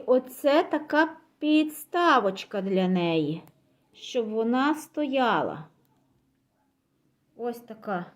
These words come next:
Так, камера, чому не фокусуємося? Фокусуємося. Ось така підставочка. Ось такі сюрпризи ми отримали в цих кіндерах. Мішку і таку лялечку.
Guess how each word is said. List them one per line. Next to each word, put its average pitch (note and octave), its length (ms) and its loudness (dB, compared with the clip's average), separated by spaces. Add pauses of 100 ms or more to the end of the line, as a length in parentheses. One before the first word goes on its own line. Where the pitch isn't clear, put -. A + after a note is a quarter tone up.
(1040)
Так, G#3+ 200 -14
камера, C4 400 -2
чому A#3+ 280 -4
не C#4 120 -4
фокусуємося? A#3+ 800 -4
Фокусуємося. A#3 1000 -6 (880)
Ось - 80 -20
така A#3 280 -10
підставочка. G#3 840 -12 (1200)
Ось B3 140 -18
такі C#4 320 -8
сюрпризи C4+ 640 0
ми B3 180 0
отримали C4+ 580 -2
в C4 40 -6
цих B3+ 440 -4 (1400)
кіндерах. F#3+ 800 -8 (420)
Мішку D4 580 -8 (800)
і - 60 -20
таку A3+ 380 -4
лялечку. E3 680 -4